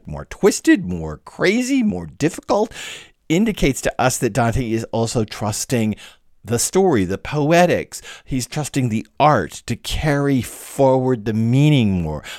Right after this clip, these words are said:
That's a poetic reason. There's also a secondary reason. This is anticipating the giant similes that are gonna occur in the eighth circle,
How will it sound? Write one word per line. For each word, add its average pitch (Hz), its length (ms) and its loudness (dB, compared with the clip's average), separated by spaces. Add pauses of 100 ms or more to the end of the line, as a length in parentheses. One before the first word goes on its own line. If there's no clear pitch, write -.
That's 196 220 0
a 156 160 4 (400)
poetic 147 680 2
reason. 98 520 0 (400)
There's 190 180 -2
also 269 440 4 (120)
a 156 80 -2
secondary 101 840 4
reason. 76 440 -2 (3000)
This 202 160 0
is 339 160 -2
anticipating 123 1040 0
the 101 160 -4
giant 135 1080 2
similes 85 680 -2
that 92 160 -2
are 87 160 0
gonna 85 320 -4
occur 90 440 -2
in 92 220 0
the 90 160 0 (220)
eighth 98 460 0
circle, - 540 -4